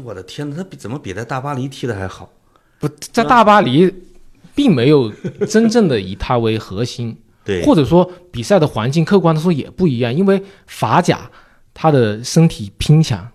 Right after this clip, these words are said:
Speaker 2: 他的力量，我觉得在欧洲五大联赛是排在第一位的。
Speaker 1: 啊，甚至有点脏。
Speaker 2: 对，
Speaker 1: 嗯。
Speaker 2: 他的身体素质好的球员太多了，
Speaker 1: 对。
Speaker 2: 就太多的黑又硬了。
Speaker 1: 哦，哈。
Speaker 2: 他对于内马尔和梅西这样的球员不友好。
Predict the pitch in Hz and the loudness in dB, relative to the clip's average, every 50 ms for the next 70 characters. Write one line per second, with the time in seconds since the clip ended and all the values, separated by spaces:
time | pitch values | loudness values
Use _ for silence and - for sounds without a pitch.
0 | _ _ _ - 151 131 131 120 165 226 202 139 110 113 104 90 90 - _ _ | _ _ _ -8 -6 -6 -6 -4 -2 -2 -2 0 -2 -2 -4 -6 -10 -16 _ _
1 | _ _ _ _ - 113 104 127 131 151 - 175 139 131 - 160 151 156 175 165 | _ _ _ _ -8 -4 -2 2 2 2 2 2 0 2 2 2 4 4 4 2
2 | 107 101 - 127 120 107 113 113 127 117 135 - - 117 107 127 117 - 147 127 | 2 0 0 0 0 0 -2 -4 -6 -6 -6 -8 -8 -6 -4 -6 -6 -6 -8 -6
3 | 127 143 143 151 139 110 95 104 - _ _ _ _ _ 87 87 82 82 82 - | -2 -2 -2 -2 -2 -4 -6 -12 -20 _ _ _ _ _ -16 -16 -16 -18 -20 -20
4 | - - - 143 123 110 107 104 120 113 95 - - - 101 101 104 104 104 _ | -18 -12 -8 -8 -6 -6 -4 -6 -4 -6 -6 -8 -8 -8 -8 -8 -8 -12 -18 _
5 | _ _ _ _ _ _ _ _ _ _ 240 233 185 139 123 - - - _ _ | _ _ _ _ _ _ _ _ _ _ 6 6 6 4 2 -2 -8 -18 _ _
6 | _ _ 101 92 90 - - 254 262 214 165 151 151 - - _ _ _ - - | _ _ -10 -8 -6 -2 2 4 4 6 4 4 2 -2 -8 _ _ _ -12 -8
7 | - - 262 269 - - 123 - - 226 190 180 156 - 113 104 107 - - 123 | -2 0 0 0 0 -2 -6 -4 -2 -2 0 0 0 0 -2 -4 -4 -4 -2 0
8 | 143 160 165 - 160 - - 262 233 165 127 - 120 104 110 95 90 - _ _ | 0 0 0 -2 -6 -4 0 2 2 2 0 0 -4 -8 -8 -10 -14 -18 _ _
9 | - 190 - 87 - - 202 311 226 185 160 160 143 135 - - 165 160 165 165 | -8 -6 -4 -4 0 2 4 4 4 6 6 6 4 4 4 4 4 6 6 6
10 | 151 151 160 139 113 - - _ _ _ - 113 120 131 127 - - - _ _ | 6 4 2 -2 -4 -8 -14 _ _ _ -10 -6 -6 -6 -6 -8 -12 -20 _ _
11 | - 117 104 - - - - - - - - 269 302 - 339 285 247 240 233 240 | -6 -6 -6 -6 -12 -20 -20 -20 -12 0 2 2 4 6 6 6 6 6 6 6
12 | 240 247 233 233 - 277 311 302 233 202 190 190 190 147 127 117 - 170 165 151 | 6 6 4 2 0 0 4 4 6 6 8 6 6 6 4 2 2 4 4 6
13 | 175 180 - 208 196 190 233 202 165 143 - 143 151 160 160 - - 170 120 98 | 4 4 4 0 0 2 2 2 2 2 0 0 0 0 0 0 -2 -2 -2 -2
14 | 98 156 - - - - | -4 -4 -6 -10 -16 -18